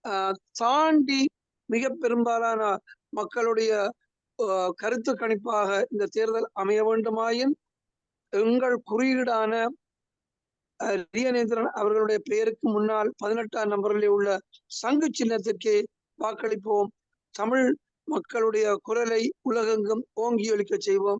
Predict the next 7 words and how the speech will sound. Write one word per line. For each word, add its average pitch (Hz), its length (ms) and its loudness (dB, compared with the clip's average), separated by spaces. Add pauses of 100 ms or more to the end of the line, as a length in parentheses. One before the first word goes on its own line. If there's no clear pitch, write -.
நன்றி, 208 580 0
வணக்கம். 202 500 -6 (340)
தமிழர்களின் 226 640 4
ஒற்றுமையே 208 500 2
தமிழ் 196 340 0
தேசியத்தின் 185 560 -2
பலம். 180 260 -4